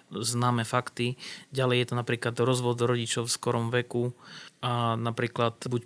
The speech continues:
príliš taká citovo chladná, alebo potom nadmerne ochraňujúca výchova. A ešte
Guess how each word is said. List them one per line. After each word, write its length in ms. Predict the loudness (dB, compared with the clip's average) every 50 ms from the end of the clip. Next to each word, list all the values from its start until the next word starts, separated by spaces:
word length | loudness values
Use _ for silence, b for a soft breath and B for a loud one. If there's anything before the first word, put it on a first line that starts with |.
| -4
príliš 560 | 0 2 2 4 4 2 2 4 2 2 0 0 -4
taká 320 | -4 -2 0 0 -2 0
citovo 400 | 0 -2 -4 -2 -2 -2 -2 -2
chladná, 560 | -2 0 2 2 2 4 2 2 0 0 0 0 0
alebo 260 | 0 -2 0 -2 -2
potom 560 | -4 -2 -4 -4 -2 -2 -2 0 0 0 2
nadmerne 460 | 2 2 2 2 0 0 0 0 -2
ochraňujúca 580 | -2 -2 -2 -2 -2 -2 0 -2 -2 -2 -2 -4 -2
výchova. 440 | -2 -2 -4 -4 -6 -4 -2 -2 -4 -4 -8 b b b b b 0
A 240 | 2 2 2 0
ešte 480 | -2 -2 0 2 2 2 2 2 0 0